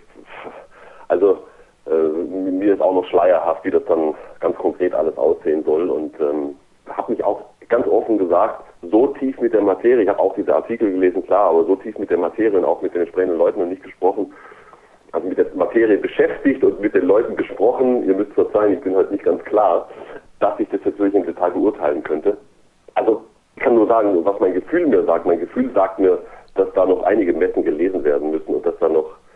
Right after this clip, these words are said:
einiges zu tun ist, um so ein Ding wirklich in Fahrt zu bringen. Ich bin bei Felix, ich bin kein großer Fan des aktuellen Champions League-Moduses. Zu viele Spiele, unverständlicher Wettbewerb, kann mich nicht dran erinnern,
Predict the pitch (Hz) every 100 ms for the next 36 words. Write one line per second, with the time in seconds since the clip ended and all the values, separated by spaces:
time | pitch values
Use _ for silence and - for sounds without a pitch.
0 | - 107 104 95 - 104 120 120 98 -
1 | 92 95 110 - 113 117 92 110 107 92
2 | 87 82 101 - 98 - 104 101 98 -
3 | - 120 127 104 - 139 156 156 - -
4 | - - 113 104 98 - _ - - -
5 | - _ - 123 139 120 123 120 113 123
6 | - - 107 - 113 104 101 110 110 104
7 | 98 95 98 104 104 - 101 - _ -
8 | - - - 147 135 - 139 143 139 135
9 | 139 - - - 170 - 143 - 123 -
10 | 117 117 107 127 - 123 113 113 113 -
11 | - - - - 135 123 151 156 131 127
12 | 101 127 143 151